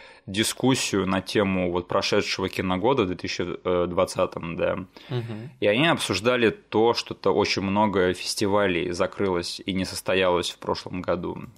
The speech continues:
Speaker 2: Мгм.
Speaker 1: И они обсуждали такую тему, что кинофестивали — это место, где рождаются люди, которые потом идут работать на студии, то есть большие вот студийные режиссёры, которые снимают большие студийные проекты.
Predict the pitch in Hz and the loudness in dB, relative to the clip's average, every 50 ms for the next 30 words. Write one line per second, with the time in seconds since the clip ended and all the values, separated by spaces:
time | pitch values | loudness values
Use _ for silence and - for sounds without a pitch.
0 | _ _ _ - - 123 117 117 107 110 - - 104 104 104 120 151 175 160 - | _ _ _ -10 -10 -8 -8 -8 -10 -8 -4 0 0 2 2 4 2 2 0 0
1 | - 117 104 110 117 107 98 - 95 92 - 107 98 - - 113 127 127 107 95 | -2 0 2 2 2 2 2 0 -2 0 0 -2 -2 2 2 2 2 2 2 0
2 | 90 - - - - _ - 104 101 98 98 95 95 98 - - 104 101 101 98 | 0 -2 -2 -4 -4 _ -2 2 4 4 4 4 2 0 -2 -2 -2 0 0 0
3 | - 104 98 - - - 113 104 101 110 139 160 151 139 113 104 95 92 90 92 | -2 -2 -2 -2 -2 0 2 2 4 4 2 2 2 2 2 2 2 2 -2 -4
4 | - - - - 98 104 104 - - _ _ - 110 101 98 95 92 92 90 90 | -8 -10 -2 0 2 2 2 0 -6 _ _ 2 4 6 6 6 4 4 2 2
5 | 101 107 120 - - - - 92 90 98 104 90 95 104 98 95 95 92 85 90 | 2 0 0 0 0 -2 -2 -2 0 -2 -4 0 2 4 4 4 4 4 2 2
6 | 92 92 92 98 101 101 98 92 90 85 - - - - - 101 92 90 87 90 | 0 0 0 0 2 4 4 4 2 0 -4 -8 -10 -6 -2 0 2 2 2 2
7 | 90 90 98 101 127 127 117 101 - - 90 - - 92 95 87 - 95 92 - | 0 0 2 2 2 4 2 2 0 0 -2 -2 0 0 0 0 0 -2 0 2
8 | 117 113 107 98 92 90 98 85 95 92 87 87 95 92 - 95 - - 87 87 | 2 2 2 2 0 -2 -2 -2 0 0 0 2 2 2 2 0 -2 -2 -2 -2
9 | 90 - - - 110 98 92 85 87 82 80 - 95 95 90 90 87 85 90 85 | -2 -4 -4 -2 0 0 0 0 -2 -4 -6 -6 -6 -6 -6 -4 -2 -2 0 0
10 | 85 - - - - 120 117 107 95 95 90 87 87 87 85 - - - 101 92 | 0 -2 -2 0 2 2 2 2 2 2 2 2 0 -2 -2 -4 -6 -8 -6 -2
11 | 90 104 98 98 92 90 87 87 87 92 92 87 90 - - 123 120 107 90 - | 0 0 0 0 0 -2 -2 -4 -4 -4 -4 -4 -6 -2 2 2 2 2 2 0
12 | 85 - 92 87 85 - - 92 95 92 85 85 85 82 - - 98 87 - - | -4 -4 -4 -6 -6 -6 -4 -2 -2 0 0 0 -2 -2 -2 -4 -6 -6 -6 -8
13 | 90 85 87 87 85 85 82 - - - 87 85 87 85 - - - - 90 90 | -6 -4 -4 -4 -4 -4 -6 -8 -4 -2 0 0 0 0 -4 -6 -10 -10 -8 -8
14 | 87 87 | -8 -8